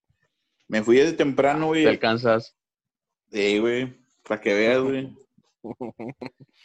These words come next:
Speaker 1: Este, salí temprano, güey, de la casa, güey. Como, me fui a la casa de un camarada como eso de las once de la mañana, güey. Llegué, mi camarada tiene unos tecates ahí, güey. Empezamos a pistear, güey. Bien Agustín, güey.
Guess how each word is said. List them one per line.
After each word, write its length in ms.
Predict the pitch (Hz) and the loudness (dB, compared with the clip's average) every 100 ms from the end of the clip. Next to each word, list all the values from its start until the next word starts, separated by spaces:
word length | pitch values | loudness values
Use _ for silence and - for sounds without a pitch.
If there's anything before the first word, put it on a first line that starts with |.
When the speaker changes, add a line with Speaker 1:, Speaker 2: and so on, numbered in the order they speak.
| _ _ _ _ _ | _ _ _ _ _
Speaker 1:
Este, 960 | 110 110 - 107 107 104 101 98 92 87 | -2 -2 0 2 4 2 0 -2 -4 -6
salí 320 | - 117 123 | -2 2 2
temprano, 460 | 123 147 139 147 165 | 2 -2 0 0 2
güey, 100 | 170 | 2
de 60 | 143 | 2
la 100 | 131 | 0
casa, 320 | 165 170 190 | -2 0 0
güey. 280 | 175 170 170 - _ _ _ _ _ - - _ _ | 2 0 -4 -14 _ _ _ _ _ -20 -20 _ _
Como, 340 | 110 87 - _ | -10 -10 -12 _
me 120 | 110 | -6
fui 180 | 104 110 | -6 -2
a 60 | 131 | -2
la 80 | 151 | 0
casa 140 | 127 | -2
de 60 | 139 | -2
un 40 | |
camarada 360 | 147 127 120 127 | -2 0 0 0
como 180 | 131 117 | 0 0
eso 160 | 147 | 0
de 60 | 127 | 0
las 120 | 113 | 0
once 200 | 117 139 | -2 -2
de 40 | |
la 60 | 127 | 0
mañana, 400 | 113 113 135 139 | 0 0 -2 -4
güey. 240 | 139 143 - _ - - _ | -4 -6 -10 _ -20 -20 _
Llegué, 320 | 95 98 107 | -2 0 2
mi 100 | 123 | 2
camarada 380 | 123 117 110 113 | 0 0 2 0
tiene 160 | 123 120 | 0 0
unos 140 | 120 | 0
tecates 400 | 117 117 - 123 | -2 -2 -2 -2
ahí, 240 | 120 139 151 | 2 2 0
güey. 240 | 160 165 _ _ _ _ _ | -4 -10 _ _ _ _ _
Empezamos 360 | - 113 123 | -6 -4 -4
a 80 | 131 | -4
pistear, 380 | 117 - 160 190 | -4 0 0 0
güey. 200 | 190 202 - _ | -4 -6 -12 _
Bien 160 | 127 143 | -8 -4
Agustín, 460 | 143 135 160 190 | -4 0 0 0
güey. 260 | 214 226 | 0 -2